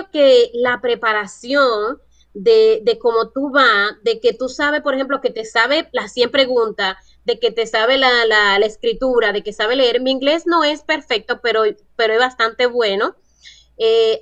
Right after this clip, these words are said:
aparte, una de las limitaciones que yo tenía con ella, y le pedí como en dos ocasiones que se me podía repetir,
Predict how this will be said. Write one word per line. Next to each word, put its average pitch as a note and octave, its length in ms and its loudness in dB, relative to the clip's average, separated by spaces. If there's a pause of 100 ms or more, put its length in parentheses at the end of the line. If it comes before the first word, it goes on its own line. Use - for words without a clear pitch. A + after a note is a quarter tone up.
aparte, B3+ 420 -2
una C#4+ 220 -2
de E4 60 2
las D#4 80 -2
limitaciones C4+ 500 -4
que C#4 120 -6
yo C4 80 2
tenía C4 180 0
con C#4 180 0
ella, A#3+ 300 -2
y A#3 140 -12
le G#3+ 100 -2
pedí G#3 240 -4
como B3+ 220 -2
en A#3+ 60 -4
dos A3+ 100 -10
ocasiones B3 400 -6
que C#4 80 -8
se A3 100 -12
me F#3+ 80 -6
podía F3+ 300 -6
repetir, A#3+ 560 -6